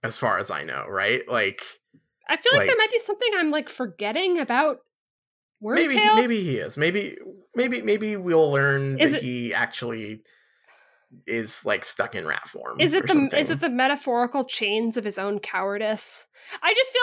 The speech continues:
Speaker 2: like if you're gonna, if
Speaker 1: Oh,
Speaker 2: you're gonna,
Speaker 1: yeah.
Speaker 2: if you're gonna, like, make a very specific thing that is, like, going to work two ways, you have to make it work two ways.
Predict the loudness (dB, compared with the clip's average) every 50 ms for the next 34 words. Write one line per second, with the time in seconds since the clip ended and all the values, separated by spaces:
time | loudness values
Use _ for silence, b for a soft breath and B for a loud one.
0 | 4 4 2 0 -2 0 4 4 6 6 6 6 6 6 6 6 6 4 4 4
1 | 6 6 6 6 6 4 4 2 2 0 0 2 4 4 4 4 6 4 4 4
2 | 2 2 2 4 4 4 2 0 -4 -12 B B B B -2 0 0 0 0 2
3 | 4 6 6 6 4 4 0 -4 -4 -2 0 0 0 2 0 -2 -2 -2 -2 0
4 | 0 2 2 2 2 0 0 0 -2 -2 -2 0 -2 -4 -4 -8 -12 -8 -6 -4
5 | -4 -4 -4 -4 -2 -2 -2 -2 -4 -6 -8 -6 -6 -6 -6 -6 -8 -8 -6 -6
6 | -4 -4 -2 -2 -2 -2 -2 -4 -4 -6 -4 -2 -2 -2 -2 -4 -2 -2 -2 -2
7 | -2 -6 -4 -2 -2 -2 -2 -4 -6 -4 -4 -2 -2 0 0 2 2 2 2 2
8 | 0 -4 -8